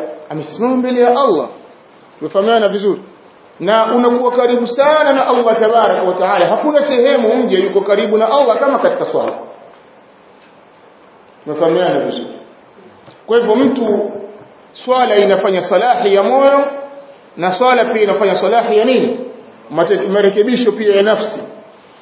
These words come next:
Nafsi na moyo tofauti yake ni nini? Nafsi iko kwenye moyo, sawa? Nafsi ndio ile roho yako. Nafsi ndio ile roho yako ambayo kuwepo kwake ndio ule uhai wako. Na mahala pake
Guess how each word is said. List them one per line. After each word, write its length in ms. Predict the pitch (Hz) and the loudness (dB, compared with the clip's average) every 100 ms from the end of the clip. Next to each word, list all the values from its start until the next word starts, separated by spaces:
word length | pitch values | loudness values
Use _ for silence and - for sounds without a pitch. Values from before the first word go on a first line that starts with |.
| - - - - - - - 185 | -20 -20 -20 -20 -20 -20 -14 -6
Nafsi 420 | 240 262 240 208 | -4 -4 -2 0
na 120 | 196 | 2
moyo 260 | 226 220 185 | 2 2 2
tofauti 460 | 190 208 208 220 | 0 0 0 2
yake 220 | 226 220 | 0 0
ni 140 | 190 185 | 0 0
nini? 180 | 123 - - - - - - _ - - - - - - | -4 -8 -18 -20 -20 -20 -20 _ -20 -20 -20 -20 -20 -8
Nafsi 380 | 196 277 - 220 | -2 -2 -2 -4
iko 140 | 185 | -2
kwenye 260 | 185 170 160 | 0 0 0
moyo, 300 | 156 135 - | 0 0 -2
sawa? 480 | 226 196 - - - - - - - - 156 | 2 2 0 -6 -16 -20 -20 -20 -20 -20 -4
Nafsi 260 | 214 240 | -2 0
ndio 180 | 240 220 | 0 2
ile 120 | 254 | 4
roho 240 | 240 202 220 | 2 2 2
yako. 500 | 233 208 - 131 - - - - - - - - _ - - | 2 2 -2 -6 -10 -16 -20 -20 -20 -20 -20 -20 _ -20 -12
Nafsi 300 | 170 208 214 | -2 -2 0
ndio 120 | 202 | 0
ile 140 | 226 240 | 2 4
roho 260 | 233 233 | 2 2
yako 360 | 233 220 185 175 | 2 2 2 0
ambayo 240 | 214 247 | 2 2
kuwepo 380 | 233 240 240 233 | 2 2 2 2
kwake 340 | 240 277 233 226 | 2 0 2 2
ndio 120 | 214 | 2
ule 160 | 220 | 4
uhai 320 | 196 196 180 175 | 4 4 2 4
wako. 400 | 180 147 - - - - - - - - - - - - - - - - - - - - - - | 2 0 -4 -8 -14 -20 -20 -20 -20 -20 -20 -20 -20 -20 -20 -20 -20 -20 -20 -20 -20 -20 -20 -4
Na 120 | 185 | 0
mahala 320 | 226 247 247 | 2 2 2
pake 420 | 320 311 302 277 | 2 2 2 4